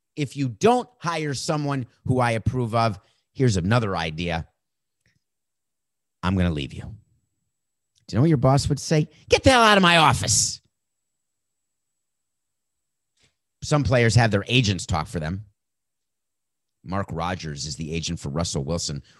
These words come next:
Russell Wilson's making news because Russell Wilson had what I consider to be his agent, Mark Rodgers, maybe a quote of the year.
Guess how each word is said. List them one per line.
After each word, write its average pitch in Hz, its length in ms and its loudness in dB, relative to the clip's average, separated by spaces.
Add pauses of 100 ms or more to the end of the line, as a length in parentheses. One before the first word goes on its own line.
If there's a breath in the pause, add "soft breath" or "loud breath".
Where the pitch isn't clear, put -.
(100)
Russell 113 300 -2
Wilson's 107 400 0
making 92 320 -6
news 92 320 -4
because 92 300 -6
Russell 113 260 -4
Wilson 98 300 -6
had 95 280 -4
what 85 220 -4 (380)
I 101 120 -4
consider 95 440 -8
to 85 140 -12
be 90 380 -4 (800)
his 92 160 -8
agent, 87 380 -2
Mark 82 200 2
Rodgers, 82 540 0
maybe 98 360 2
a 85 60 -4
quote 92 260 -4
of 76 60 -6
the 71 60 -6
year. 64 240 -10